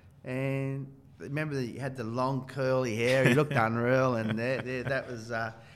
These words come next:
Speaker 1: he was the one we used to sort of think about. The, you know, still being a soccer player back then, it was all like, "That's it. That's amazing."
Speaker 2: Yeah, it's a
Speaker 1: You
Speaker 2: great
Speaker 1: know?
Speaker 2: story.
Speaker 1: It, it was a great story, yeah. That, that would have been a fantastic
Speaker 2: It was
Speaker 1: interview.
Speaker 2: good fun. I loved
Speaker 1: Yeah.
Speaker 2: it.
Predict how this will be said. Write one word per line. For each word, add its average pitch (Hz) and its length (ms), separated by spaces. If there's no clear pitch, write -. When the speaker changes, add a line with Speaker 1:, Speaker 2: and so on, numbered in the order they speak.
Speaker 1:
he 214 120
was 175 180
the 147 80
one 151 240
we 139 100
used 139 160
to 139 120
sort 139 180
of 131 120
think 160 200
about. 139 260
The, 120 120
you 127 200
know, 123 80
still 131 220
being 127 160
a 104 40
soccer 135 280
player 123 240
back 120 240
then, 143 160
it 131 60
was 123 140
all 127 160
like, 120 280
"That's 117 240
it. - 380
That's - 160
amazing." 117 560
Speaker 2:
Yeah, 90 60
it's 85 160
a - 20
Speaker 1:
You - 60
Speaker 2:
great 92 120
Speaker 1:
know? 85 60
Speaker 2:
story. 85 340
Speaker 1:
It, 131 180
it 143 100
was 127 240
a 113 60
great 95 260
story, 107 380
yeah. 113 180
That, 131 240
that 135 180
would 127 80
have 107 80
been 107 100
a 101 40
fantastic 110 520
Speaker 2:
It 117 60
was 104 120
Speaker 1:
interview. 113 160
Speaker 2:
good 107 60
fun. 85 220
I 98 60
loved 87 260
Speaker 1:
Yeah. 87 60
Speaker 2:
it. - 60